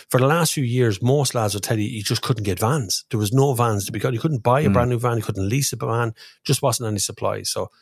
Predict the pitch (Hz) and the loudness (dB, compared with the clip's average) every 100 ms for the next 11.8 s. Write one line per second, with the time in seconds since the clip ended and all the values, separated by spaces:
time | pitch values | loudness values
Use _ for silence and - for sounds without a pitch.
0 | _ _ - 131 - 131 117 104 - - | _ _ -10 -4 0 0 0 -2 -2 4
1 | 143 131 101 90 101 87 - - 101 80 | 6 4 0 -4 -2 -4 -6 -4 -4 -4
2 | 78 76 80 76 78 _ _ _ _ _ | -6 -6 -10 -12 -16 _ _ _ _ _
3 | _ _ _ _ _ _ _ _ _ _ | _ _ _ _ _ _ _ _ _ _
4 | - 104 117 113 101 92 104 92 107 92 | -4 0 4 6 4 4 0 2 4 6
5 | 90 90 95 - 85 98 92 87 - 90 | 4 2 2 0 2 4 4 2 0 0
6 | 87 80 87 82 76 - 90 85 82 76 | 0 0 0 0 -2 -4 -2 0 -2 -2
7 | 87 - 82 80 - 95 87 - 92 85 | -4 0 0 0 2 4 2 0 0 0
8 | - 69 - - 73 73 76 - - 78 | -2 -4 -4 -4 -4 -4 -6 -6 -8 -6
9 | - 78 76 76 78 76 90 85 107 76 | -4 -2 -2 -2 -6 -6 -4 -2 -2 -2
10 | - 113 113 104 - 95 - 127 - 113 | -2 0 0 0 -2 -2 0 2 0 -2
11 | 95 80 78 - - - 98 135 | -2 -2 -2 -4 -6 -2 0 0